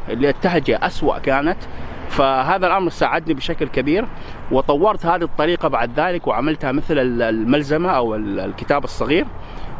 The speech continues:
ووفرته من خلال الموقع حق الخاص للتحميل لمن أراد الاستفادة.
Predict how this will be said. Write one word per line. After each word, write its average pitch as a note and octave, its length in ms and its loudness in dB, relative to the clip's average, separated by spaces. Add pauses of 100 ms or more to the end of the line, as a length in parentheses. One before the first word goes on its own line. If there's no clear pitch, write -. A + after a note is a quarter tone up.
ووفرته E3 880 4
من B2+ 140 0
خلال D3 420 0
الموقع A2+ 640 0
حق C#3 220 -4
الخاص C#3+ 440 0
للتحميل B2+ 540 2
لمن A#2 220 2
أراد B2 320 0
الاستفادة. D3 600 -2